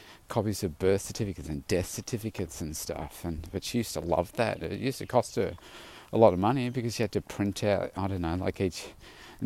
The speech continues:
death certificate or birth certificate or whatever was, like, twelve dollars. And, uh, she, but she was really passionate about it. And then sometimes that went to the side for a bit, and then she'd work on another project, and she,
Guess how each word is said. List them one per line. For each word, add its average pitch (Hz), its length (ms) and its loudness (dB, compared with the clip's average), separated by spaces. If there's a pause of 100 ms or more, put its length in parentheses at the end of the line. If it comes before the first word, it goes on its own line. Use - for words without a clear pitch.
death 104 180 2
certificate 101 420 -2
or 87 80 2
birth 87 260 0
certificate 104 380 -2
or 104 60 4
whatever 92 220 4
was, 92 180 -2
like, - 160 -2
twelve 90 460 2
dollars. 92 560 4
And, 78 180 -2 (920)
uh, 87 440 2
she, 92 540 -8 (100)
but 104 200 8 (140)
she - 220 0
was 120 160 2
really 127 140 6
passionate 139 420 2
about 80 340 2
it. 67 120 -4 (1500)
And 110 100 8
then 110 240 8 (360)
sometimes 117 520 6
that 101 160 6
went 107 180 2
to 110 100 -2
the 90 80 -2
side 90 440 8
for - 140 -2
a - 20 -2
bit, 95 400 4
and 85 100 0
then 85 140 4
she'd 87 240 -2
work 85 360 4
on 90 280 4 (500)
another 131 280 6
project, - 640 -2
and 80 160 -2
she, 92 400 0